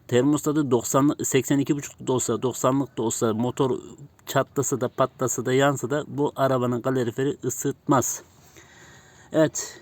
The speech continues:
diğer bir yanlış hataya gelelim arkadaşlar. Buradan sıcak suyun dönüşü,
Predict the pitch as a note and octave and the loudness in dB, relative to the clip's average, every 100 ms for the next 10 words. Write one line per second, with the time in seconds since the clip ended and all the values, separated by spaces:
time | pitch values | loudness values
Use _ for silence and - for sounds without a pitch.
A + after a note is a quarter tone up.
0 | - D#3 E3+ D#3 C#3+ C#3 B2+ A#2+ C3 B2 | 2 6 8 8 6 4 2 0 2 4
1 | A#2 A2+ A2+ G#2+ G#2+ - D#3+ - - _ | 4 4 2 0 -2 -4 -6 -8 -20 _
2 | - - - - - G#3 C#3 C3 - - | -20 -20 -20 -10 2 4 6 4 0 -16
3 | _ _ _ _ _ _ _ _ _ _ | _ _ _ _ _ _ _ _ _ _
4 | - - _ _ - - B2 D3 - - | -20 -20 _ _ -10 -4 2 2 2 2
5 | C3+ A#2 - - - B2+ D#3 - - D#3 | 2 2 -4 -20 2 6 6 4 0 0